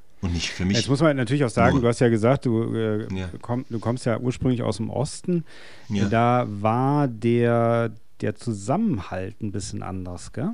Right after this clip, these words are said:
Speaker 2: Von, also ich hab auch immer das Gefühl, wenn ich mit, äh, Menschen aus der ehemaligen
Speaker 1: Mhm.
Speaker 2: D D R spreche, und ich meine, früher hatten auch, also meine, sozusagen Familie,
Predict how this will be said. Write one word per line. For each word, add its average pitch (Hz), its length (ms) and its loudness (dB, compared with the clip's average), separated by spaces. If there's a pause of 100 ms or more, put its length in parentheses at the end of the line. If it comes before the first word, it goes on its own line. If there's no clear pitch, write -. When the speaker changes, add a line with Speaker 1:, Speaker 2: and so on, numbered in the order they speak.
(140)
Speaker 2:
Von, 110 600 -4
also 113 180 -4
ich 123 120 0
hab 147 120 -2
auch 143 220 0
immer 170 180 2
das 143 220 -2
Gefühl, 170 460 -2
wenn 131 140 0
ich 131 200 -4
mit, - 500 -6
äh, 113 180 -2
Menschen 123 540 -6
aus 120 240 -6
der 117 120 -4
ehemaligen 113 460 0
Speaker 1:
Mhm. 104 40 -4
Speaker 2:
D 110 60 -4
D 117 60 -4
R 113 180 -4
spreche, 160 720 -6
und 113 100 -10
ich 95 60 -8
meine, 110 120 -2
früher 139 300 4 (600)
hatten 117 260 -6
auch, 110 300 -4
also 107 160 -2
meine, 107 540 2 (460)
sozusagen 104 1000 -4
Familie, 117 600 2